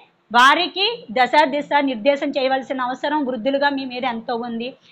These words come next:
పేరుకి అరవై ఏళ్ళు దాటితే వృద్ధులు అవుతారేమో కానీ మీ, మీ అంత అనుభవజ్ఞులు ఎవరూ కూడా ఉండరనేది ప్రతి ఒక్కళ్ళు కూడా గుర్తుంచుకోవాలి. ముఖ్యంగా మహిళలు అందరం కూడా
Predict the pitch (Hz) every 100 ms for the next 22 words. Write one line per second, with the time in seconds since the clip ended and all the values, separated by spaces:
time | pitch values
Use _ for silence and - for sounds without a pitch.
0 | _ 262 277 294 269 269 269 269 277 277
1 | 294 269 247 285 277 247 262 269 262 254
2 | 240 247 269 240 269 285 277 277 277 277
3 | 254 262 302 262 294 311 330 294 - _
4 | _ _ _ - 269 285 320 285 277 247
5 | 247 262 302 294 294 254 247 247 - 233
6 | 254 254 262 269 277 262 233 240 269 262
7 | - 254 240 233 240 220 - 240 254 254
8 | 233 220 240 269 262 247 247 233 247